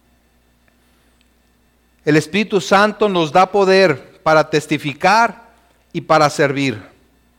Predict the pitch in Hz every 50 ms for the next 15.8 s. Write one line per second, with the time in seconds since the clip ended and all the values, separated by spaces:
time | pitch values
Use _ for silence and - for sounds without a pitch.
0 | _ _ _ _ _ _ _ _ _ _ _ _ _ _ _ _ _ _ _ _
1 | _ _ _ _ _ _ _ _ _ _ - 170 - - 180 175 160 143 143 160
2 | 196 226 226 - 185 151 131 120 - - _ _ _ _ _ _ _ _ _ _
3 | _ _ _ _ _ _ _ _ _ _ _ _ _ _ - - 156 143 - -
4 | 175 185 190 190 202 185 175 - 190 196 208 214 180 170 143 127 113 - - -
5 | _ _ _ _ _ _ _ _ _ _ _ - - - - 208 214 220 214 202
6 | 208 - - 151 139 139 135 135 135 143 156 160 165 151 135 120 - - - 143
7 | 143 135 139 131 117 - - 139 139 143 139 - 127 110 104 101 - - 135 131
8 | 127 - - 135 123 120 117 110 - 113 107 - - - 131 131 131 127 - 117
9 | 107 - - - _ _ _ _ _ _ _ _ _ _ _ _ _ _ _ _
10 | _ _ _ _ _ _ _ _ _ _ _ _ _ _ _ _ _ _ _ _
11 | - 139 135 147 147 156 185 190 - 180 156 - - 165 170 185 180 185 180 165
12 | 160 151 165 180 165 - - 175 156 160 - 170 165 165 160 165 202 214 220 208
13 | 190 196 - 202 208 214 214 214 - 208 214 220 220 - - 196 175 180 190 202
14 | 226 208 220 - 190 175 160 160 190 214 233 240 233 226 226 220 220 208 196 202
15 | 190 170 175 - 190 156 - 170 151 - 180 175 202 214 196 160